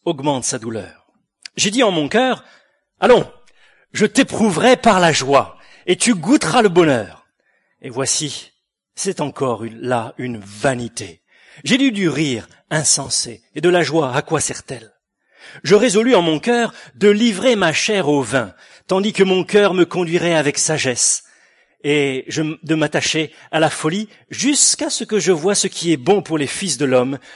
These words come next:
de faire sous les cieux pendant le nombre des jours de leur vie.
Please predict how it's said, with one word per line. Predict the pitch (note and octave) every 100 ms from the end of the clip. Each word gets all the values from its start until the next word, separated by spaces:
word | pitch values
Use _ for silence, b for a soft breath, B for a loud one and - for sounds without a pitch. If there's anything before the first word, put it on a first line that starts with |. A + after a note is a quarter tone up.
| B
de | C#3+ F3+
faire | - F#3+ - - _
sous | - - A3+
les | F3+
cieux | - - B2+ A#2 _ -
pendant | D3 C#3 C#3
le | C3
nombre | C#3+ C#3+ C3 C#3+
des | C3+
jours | A2 B2+ A#2
de | A#2+
leur | A2 -
vie. | F#2+ - -